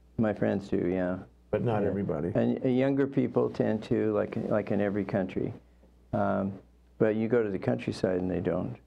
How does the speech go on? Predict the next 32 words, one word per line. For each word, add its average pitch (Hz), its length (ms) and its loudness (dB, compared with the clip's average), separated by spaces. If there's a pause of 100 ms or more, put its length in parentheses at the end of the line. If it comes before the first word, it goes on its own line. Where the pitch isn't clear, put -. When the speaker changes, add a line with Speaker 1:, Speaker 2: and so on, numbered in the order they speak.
(240)
Speaker 2:
Yeah. - 140 -6 (540)
So 180 120 4
it 165 80 0
seems 208 280 2
to 147 100 4
me, 143 300 2
um, 117 400 0
sort 120 240 2
of 98 100 -2
drawing 117 380 0
these 107 180 0
points 110 440 0
together, 117 520 2
is 101 200 -2
that 107 200 2 (480)
if 120 100 4
they 117 140 4
want 139 360 2
to 110 500 0
improve 127 520 0
their 110 380 2 (260)
legal 117 220 2
system, 101 680 0
both 120 140 4
Speaker 1:
Mm-hmm. 104 120 0
Speaker 2:
criminal 117 340 2
and 120 420 0 (120)
civil, 110 400 0 (600)
um, 107 680 2
they 113 220 2
have 110 440 -2
got 127 400 2